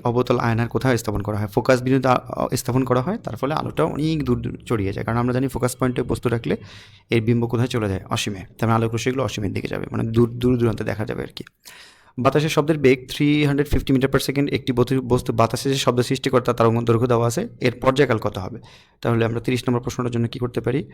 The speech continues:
V equal F lambda। তো আমরা লিখতে পারি V equal, F এর অর্থ হলো one by T into lambda। তা টিটাকে পাশে নিয়ে আসি, T is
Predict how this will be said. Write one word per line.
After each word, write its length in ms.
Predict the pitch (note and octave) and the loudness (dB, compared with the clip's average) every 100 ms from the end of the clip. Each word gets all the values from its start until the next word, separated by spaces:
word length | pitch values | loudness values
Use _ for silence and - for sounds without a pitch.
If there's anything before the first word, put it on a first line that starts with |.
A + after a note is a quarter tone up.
| - _ _ A#2+ | -20 _ _ -10
V 140 | A#2 C3+ E3+ - | -2 0 0 -2
equal 280 | B2 B2+ C#3 - - | -2 0 0 -2 0
F 420 | A#2 - - B2 | 0 -2 -10 -6
lambda। 320 | G#2+ G#2+ A2+ - _ - _ _ - | -4 -4 -6 -8 _ -20 _ _ -20
তো 340 | - _ _ - | -20 _ _ 0
আমরা 120 | A#2+ | 0
লিখতে 180 | B2 C3 | 2 0
পারি 220 | B2+ A#2 | 0 0
V 100 | A2 | 2
equal, 440 | C3 C3 A#2 A2+ - - - C3 | 2 4 2 2 -2 -10 -2 0
F 60 | C3+ | 4
এর 60 | |
অর্থ 220 | A#2+ B2 | 2 2
হলো 540 | C3 B2+ E3+ A#3+ - - | -2 0 0 -2 -6 -8
one 320 | A2+ A2 G#2+ G#2+ | -2 0 0 0
by 100 | A2+ A2 A2+ | -2 -4 -4
T 0 | D3 A3+ - A#2 | -2 -4 -6 -6
into 160 | A#2 F#3 | -2 -2
lambda। 360 | C#3 G2+ B2 C#3+ - _ _ _ | -2 -2 -4 -10 -18 _ _ _
তা 80 | - | -8
টিটাকে 360 | - C3 C3 B2 | -2 0 0 0
পাশে 220 | A#2+ B2 | -2 0
নিয়ে 120 | A#2 | -2
আসি, 160 | A#2 B2 | -2 -4
T 100 | - | 0
is 220 | B2 A2+ | 2 4